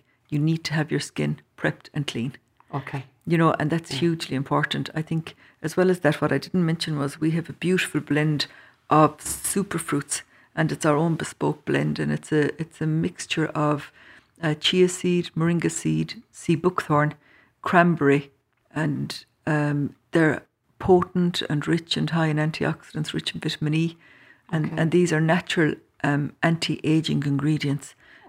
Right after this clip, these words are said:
Speaker 1: and
Speaker 2: Okay.
Speaker 1: hugely kind to your skin, and they're in all our range. So I suppose, you know, when you're cleaning your skin and you're prepping it for the next product, you're supporting everything as you go along.
Speaker 2: Yeah.
Speaker 1: And what you don't want to do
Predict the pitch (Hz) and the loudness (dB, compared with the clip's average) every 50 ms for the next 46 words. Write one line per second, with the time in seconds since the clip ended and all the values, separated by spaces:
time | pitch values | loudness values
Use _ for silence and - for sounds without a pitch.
0 | 165 151 165 156 160 147 151 175 180 175 175 - - 139 - - 156 151 151 151 | -4 0 0 2 2 2 4 6 6 6 4 2 -2 -2 0 0 0 2 0 0
1 | - - 147 143 143 - - - 147 143 143 - - _ _ _ _ _ _ _ | -2 -4 -6 -6 -8 -8 -6 -4 -2 -2 -2 -4 -6 _ _ _ _ _ _ _
2 | _ _ - 160 165 165 156 160 160 165 160 156 - - - 147 160 170 170 160 | _ _ 2 2 4 4 6 6 6 6 4 4 2 2 4 6 8 8 8 8
3 | - 147 147 147 143 147 151 151 151 151 147 139 - - - - - - _ - | 6 6 4 4 4 2 2 2 2 2 0 0 -2 -4 -6 -10 -20 -20 _ -8
4 | - - 170 170 165 - - - - 170 170 165 - 165 170 170 170 170 170 165 | -2 0 2 2 0 0 -4 -4 0 0 0 0 0 0 2 2 4 4 4 4
5 | 156 156 - - - 196 196 190 190 185 185 190 185 - - - 185 180 180 180 | 2 2 0 -2 0 2 2 2 2 2 2 2 2 2 2 4 4 4 4 4
6 | 160 - 156 156 156 156 - - - 175 170 - - 165 160 - - 170 - 175 | 2 0 0 0 0 0 0 2 0 0 0 0 -2 -2 -2 0 -2 -2 0 2
7 | 160 170 180 - - - - - 156 147 - - - - - - _ _ - - | 2 2 0 0 -4 -4 2 2 4 4 2 0 -6 -8 -10 -10 _ _ -20 -20
8 | - - - _ - - - 165 151 - - 156 - - - 190 180 175 - - | -20 -20 -20 _ -4 0 2 2 2 2 0 -2 0 4 6 6 8 6 4 2
9 | 160 - - 165 165 160 160 - 156 147 139 147 143 - 143 139 - 143 143 135 | 0 0 0 0 0 -2 -4 -2 -2 -2 -2 -2 -2 -2 -4 -2 -2 0 0 2
10 | 139 139 143 143 143 - - - - - 180 - - 175 165 196 190 - - 190 | 2 2 2 0 -2 -4 -8 -16 -20 -20 -10 -2 0 2 4 4 2 2 0 0
11 | 180 - 202 208 196 131 170 180 170 - - - 165 165 165 165 165 165 | 4 8 8 8 8 8 4 2 0 -2 0 2 4 6 6 6 4 2